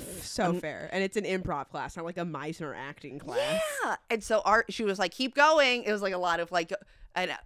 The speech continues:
Speaker 2: and so I just turned into, like, a fight or whatever 'cause I could tell what she wanted, and I hated that. And I, I, I don't know. I don't think I could be an act-,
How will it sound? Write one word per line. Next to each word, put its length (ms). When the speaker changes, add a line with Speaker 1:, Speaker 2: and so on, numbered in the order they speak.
Speaker 2:
and 180
so 140
I 60
just 160
turned 140
into, 160
like, 160
a 280
fight 400
or 80
whatever 260
'cause 120
I 40
could 140
tell 180
what 140
she 200
wanted, 600
and 160
I 140
hated 760
that. 540
And 120
I, 200
I, 280
I 20
don't 160
know. 140
I 100
don't 100
think 140
I 40
could 120
be 140
an 40
act-, 220